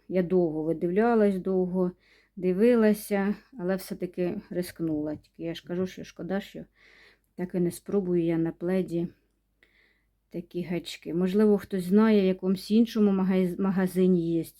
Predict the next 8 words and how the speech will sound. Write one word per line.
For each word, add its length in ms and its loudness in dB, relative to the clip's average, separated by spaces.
Е, 360 -8
на 160 -4
даний 360 4
час 320 -4
в 40 -20
цьому 200 -4
магазині 760 0
немає 760 2